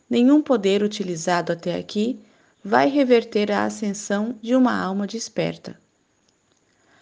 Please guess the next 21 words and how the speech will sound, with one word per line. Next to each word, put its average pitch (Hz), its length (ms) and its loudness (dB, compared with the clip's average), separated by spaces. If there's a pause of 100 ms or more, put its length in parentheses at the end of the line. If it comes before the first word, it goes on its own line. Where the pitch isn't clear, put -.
(240)
Quando 196 340 2
dizemos 196 680 -2
que 202 120 -2
a 185 60 0
Terra 190 340 -4
está 190 240 -6
sendo 190 320 -6
liberta 208 600 0
dos 165 220 -4
escuros, 233 760 -6 (540)
estamos 247 460 2
afirmando 226 800 0
que 240 200 -2
nada 233 460 0
vai 214 260 0
impedir 208 600 -2
o 208 80 -4
que 214 140 -8
está 202 260 -4
por 208 200 -6
vir. 170 300 -6